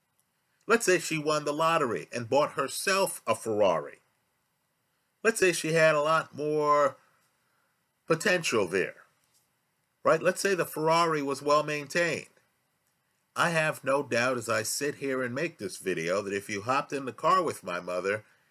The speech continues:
in a Ferrari, she would drive fifty-five miles an hour. Folks, Joshua can lose all the weight he wants.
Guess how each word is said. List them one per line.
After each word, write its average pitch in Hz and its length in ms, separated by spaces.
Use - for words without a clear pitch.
in 185 160
a 202 80
Ferrari, 95 640
she 143 220
would 139 140
drive 110 260
fifty-five 110 600
miles 95 320
an 120 80
hour. 147 400
Folks, 156 440
Joshua 131 540
can 104 200
lose 135 460
all 127 260
the 131 120
weight 110 380
he 110 140
wants. 110 760